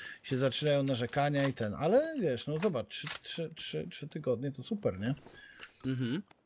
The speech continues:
Speaker 1: Więc ten, ja myślę, że to jest dobry temat, kurde, żeby się zapoznawać z nowymi
Speaker 2: Czy
Speaker 1: osobami.
Speaker 2: <clears throat> Czy dwa monitory wystarczają do streamowania? Stary, ja przez pierwsze dwa lata streamowałem na jednym monitorze,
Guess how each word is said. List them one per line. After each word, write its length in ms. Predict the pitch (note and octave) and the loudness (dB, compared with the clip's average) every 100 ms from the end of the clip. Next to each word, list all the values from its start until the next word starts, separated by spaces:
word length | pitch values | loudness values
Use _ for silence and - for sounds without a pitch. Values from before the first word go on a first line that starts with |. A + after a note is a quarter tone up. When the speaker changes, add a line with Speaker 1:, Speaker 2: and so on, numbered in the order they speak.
| - | -4
Speaker 1:
Więc 240 | - - | -2 2
ten, 220 | G2 F2+ D#2 G2+ - - - D#3 | 2 2 0 -2 -8 -14 -6 0
ja 260 | D#3+ D#3+ D#3+ | 4 4 4
myślę, 380 | D3+ - D3 | 2 2 2
że 120 | C3 C3 | 2 2
to 100 | B2+ | 2
jest 140 | A#2 | 4
dobry 300 | C#3 A#2+ A#2 | 2 2 0
temat, 400 | - A#2+ F#2+ - | 2 4 2 -2
kurde, 300 | - A#2 G#2+ | -4 -2 -2
żeby 180 | G2+ F#2 | -2 0
się 120 | A2 | 0
zapoznawać 880 | G#2 C3 B2+ A2 B2+ G#2+ G2 - - - - - - - - | 2 2 2 2 4 2 0 -2 -6 -12 -20 -20 -20 -10 -4
z 140 | G#2+ | 2
nowymi 400 | A#2 A2 B2+ B2 | 4 4 4 4
Speaker 2:
Czy 100 | G2+ | 4
Speaker 1:
osobami. 460 | C#3 A2+ A#2 A2 G2+ - - - - _ D#3 | 2 4 4 4 0 -4 -18 -20 -20 _ -4
Speaker 2:
<clears throat> 220 | C#3 A#2 - _ _ - - - - - _ - | -4 -4 -10 _ _ -14 -8 -6 -6 -8 _ -10
Czy 120 | C#3 | -8
dwa 200 | B2 C3 | -2 0
monitory 380 | C3 B2+ C3 B2+ | 2 0 -2 -4
wystarczają 440 | A#2+ - C3 C3 B2 | -4 -6 -4 -2 -2
do 80 | |
streamowania? 520 | A#2+ B2+ A#2+ C3 D3 - | -4 -4 -2 0 0 -2
Stary, 320 | - C#3 C3 | -2 0 2
ja 120 | B2+ | 0
przez 260 | B2+ C3+ - | 0 -6 -2
pierwsze 300 | C#3+ - B2+ | -2 -2 -4
dwa 180 | B2 C3+ | 0 0
lata 200 | C3+ C3 | 0 -4
streamowałem 440 | - B2+ C3 B2+ | -6 -2 0 2
na 80 | C3 | 0
jednym 220 | B2+ A#2+ | 0 -2
monitorze, 520 | A2 G#2+ - A2 A2 | -2 -4 -6 -6 -6